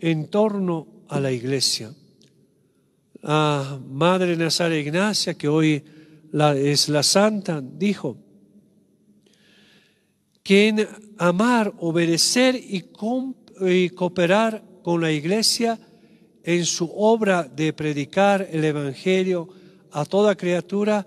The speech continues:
está nuestra vida y el ser lo que somos.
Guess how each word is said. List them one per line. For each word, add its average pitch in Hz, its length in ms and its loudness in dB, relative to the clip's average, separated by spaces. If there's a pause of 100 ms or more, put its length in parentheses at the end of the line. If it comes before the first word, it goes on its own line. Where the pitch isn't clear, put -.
(600)
está 190 360 2
nuestra 180 480 0
vida 165 460 0 (560)
y 151 80 -4
el 151 180 2
ser 180 440 2 (500)
lo 147 240 -2
que 143 140 -10
somos. - 500 -8